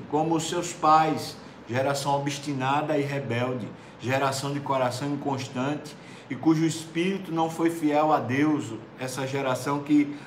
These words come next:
Roberto falou, o povo que entrou na terra prometida, não falou pra próxima geração porque tava ocupado demais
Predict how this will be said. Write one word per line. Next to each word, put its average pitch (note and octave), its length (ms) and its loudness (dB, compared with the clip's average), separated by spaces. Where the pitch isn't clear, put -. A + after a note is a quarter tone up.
Roberto C#3 400 0
falou, C#3+ 480 2
o B2+ 60 -8
povo C#3 340 2
que C#3 100 -2
entrou C3+ 220 0
na C#3+ 140 0
terra C#3 240 -2
prometida, D3 1000 0
não D3 360 0
falou D#3 380 4
pra C#3 180 -4
próxima C3+ 460 -2
geração C3+ 500 -2
porque D3 180 -8
tava D#3 220 4
ocupado D3+ 460 4
demais C3 580 0